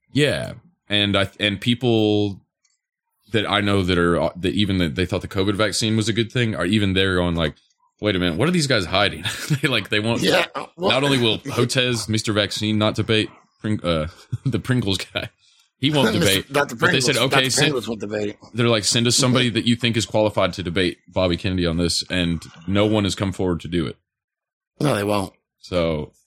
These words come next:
Speaker 2: They
Speaker 1: I
Speaker 2: won't. Just like they wouldn't invite, they wouldn't debate H I V 'cause they
Speaker 1: Yep.
Speaker 2: s-, that's exactly what they said. It would give them credit to debate.
Speaker 1: Mm-hmm.
Speaker 2: Well, then, if it will give them credit, there must be something that they, cre-, something credible about what they have to say.
Speaker 1: Yeah.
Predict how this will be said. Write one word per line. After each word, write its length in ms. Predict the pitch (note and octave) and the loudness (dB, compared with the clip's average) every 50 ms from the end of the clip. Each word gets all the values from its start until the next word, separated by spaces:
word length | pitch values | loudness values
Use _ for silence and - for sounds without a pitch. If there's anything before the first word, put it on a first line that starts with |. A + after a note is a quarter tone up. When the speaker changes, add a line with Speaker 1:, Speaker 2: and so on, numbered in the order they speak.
| - - | -8 -2
Speaker 2:
They 60 | A2 | 0
Speaker 1:
I 100 | G#2+ - | 0 0
Speaker 2:
won't. 220 | G#2+ G2+ F#2 - F2+ | 0 0 -4 -6 -8
Just 160 | F#2+ F2+ G2 | -6 -2 -2
like 140 | G#2+ G#2 G2 | -2 0 0
they 40 | G2+ | 0
wouldn't 200 | G#2 G#2 G#2+ G#2+ | 0 0 2 2
invite, 400 | G#2+ G#2 G#2 G#2+ G#2+ A2 G#2+ - _ | 2 2 2 2 0 0 -2 -4 _
they 220 | - A2+ G2+ G#2 G2 | -8 -6 -4 -4 -4
wouldn't 300 | F#2+ F#2+ F#2 F#2+ F#2+ F#2 | -2 -4 -4 -4 -6 -8
debate 280 | F#2+ F#2 G2+ G2 F#2+ - - | -6 -4 -4 -4 -4 -4 -6
H 200 | G#2 G2+ - A#2 | -6 -4 -2 -2
I 80 | A2 A#2 | -2 0
V 260 | C#3 D#3 C3 - - - _ _ _ _ _ _ _ | 0 -2 -2 -4 -8 -16 _ _ _ _ _ _ _
'cause 200 | - - G#2+ G#2+ | -6 -6 -6 -2
they 80 | F#2+ G2+ | 0 0
Speaker 1:
Yep. 80 | G#2+ G2+ | 2 2
Speaker 2:
s-, 160 | - - A2 - F#2+ | 2 -2 -2 -4 -4
that's 240 | F#2+ G#2 G2 - | -4 -2 -2 -2
exactly 400 | A#2+ G2+ - A2+ G#2+ G2+ A2 A#2 | -4 -2 0 2 2 0 0 -4
what 80 | B2+ A#2+ | -4 -2
they 60 | A#2 G#2+ | -2 0
said. 180 | - C3+ C3 | 2 0 0
It 80 | A2 F#2+ | 0 -4
would 140 | F#2+ F#2+ F#2 | -8 -8 -6
give 160 | G#2 G#2+ F#2+ | -6 -4 -4
them 160 | G2+ G2+ G2+ | -4 -4 -4
credit 400 | - B2+ B2+ A#2+ F#2+ F2 - - _ _ _ _ | 0 0 0 0 -2 -6 -12 -18 _ _ _ _
to 100 | - G#2+ | -12 -8
debate. 380 | G2+ F2+ F#2 A2+ G#2+ G2 F#2 E2 | -6 -2 -2 0 0 0 -2 -4
Speaker 1:
Mm-hmm. 80 | - G#2 | -6 -6
Speaker 2:
Well, 160 | G#2 G2+ G2 | -4 -4 -2
then, 260 | G2+ G2+ G2 F#2+ F2+ - - _ _ _ - - - - - _ _ _ _ | -4 -4 -4 -6 -8 -10 -16 _ _ _ -20 -20 -20 -20 -20 _ _ _ _
if 140 | - G#2 G2+ | -6 -4 -4
it 40 | G2+ | -2
will 120 | G2+ G2+ | -4 -2
give 160 | F#2+ A#2 G#2+ G2 | -2 -2 -2 -2
them 100 | G2 D#2+ | -4 -2
credit, 380 | - D3 D#3 D3 A#2 A2 F#2+ | 0 2 2 2 0 -2 -4
there 80 | G#2 G#2 | -4 -4
must 200 | G#2 G2+ F2+ - | -4 -4 -4 -6
be 80 | G2+ | -6
something 460 | G2 - A2 G#2 F#2 F#2+ G2 G2 G2 F#2+ | -4 -4 -4 -4 -4 -4 -4 -4 -4 -4
that 160 | F#2+ F#2+ F2 | -6 -6 -4
they, 280 | F#2+ F#2+ F#2+ G2+ F#2+ - _ - A2+ | -4 -4 -4 -4 -6 -8 _ -14 -10
cre-, 220 | - - A2+ G2+ F#2+ | -6 -6 -6 -4 -4
something 260 | - C3 A#2 - G#2+ | -4 -4 -4 -4 -8
credible 380 | - - C3 A#2+ G#2+ G#2 G#2 G2+ | -4 -2 -2 -2 0 -2 -4 -2
about 260 | F#2+ G#2 G#2 - - | -2 -4 -8 -6 -8
what 80 | G#2 | -8
they 80 | F#2+ G2 | -6 -4
have 160 | F#2+ F#2+ - | -6 -6 -8
to 100 | - - | -8 -6
say. 380 | - - A3 D3 A2 F2 D#2+ - - _ _ _ - - - - - _ _ _ _ _ _ _ _ _ _ _ _ _ _ _ _ _ | -2 0 0 0 -2 -4 -8 -14 -18 _ _ _ -20 -20 -20 -20 -20 _ _ _ _ _ _ _ _ _ _ _ _ _ _ _ _ _
Speaker 1:
Yeah. 180 | D2+ D2 C2+ | -8 -8 -8